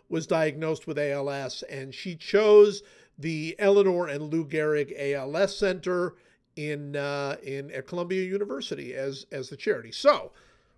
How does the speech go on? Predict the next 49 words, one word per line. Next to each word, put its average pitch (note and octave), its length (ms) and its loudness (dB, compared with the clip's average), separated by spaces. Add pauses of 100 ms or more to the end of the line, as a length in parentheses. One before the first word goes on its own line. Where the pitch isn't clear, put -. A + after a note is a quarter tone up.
we G3 200 2
are G#3 80 12
donating A3+ 680 8
our E3+ 280 0
proceeds G3+ 600 2
that F3+ 180 -2
we E3+ 140 -4
make E3+ 240 -2
from, D3+ 340 -10
from D3 300 -12
this D3 240 -8
ridiculous D3 720 -8 (360)
show G#3 500 8
that E3 280 -2
we D3 140 -8
should D#3 160 -8
never D3+ 200 -4
get C3+ 160 -6
paid F3+ 240 0
for E3 200 -4
in D3 80 -6
the C#3 60 -12
first G#3 340 -4
place. F3 360 0 (400)
Uh, D#3+ 380 0
we F3 160 4
are F3 60 4
donating, F#3 640 4 (160)
uh, D3+ 200 -2 (100)
all F3 180 2
of F#3 120 4
that E3 260 0
for D3+ 240 0
a, C#3 60 -2 (180)
for D3+ 140 -2
a C#3 40 -6
period D#3 420 -4
of, C3+ 240 -6 (300)
you D3+ 120 -10
know, B2 120 -10
three D3 240 -10
months, D3 260 -8
four D3+ 140 -4
months, C3+ 300 -10
or - 20 -12
whatever C3 300 -8
it C#3+ 40 -6
is, E3+ 300 -4 (460)
uh, C#3+ 320 -4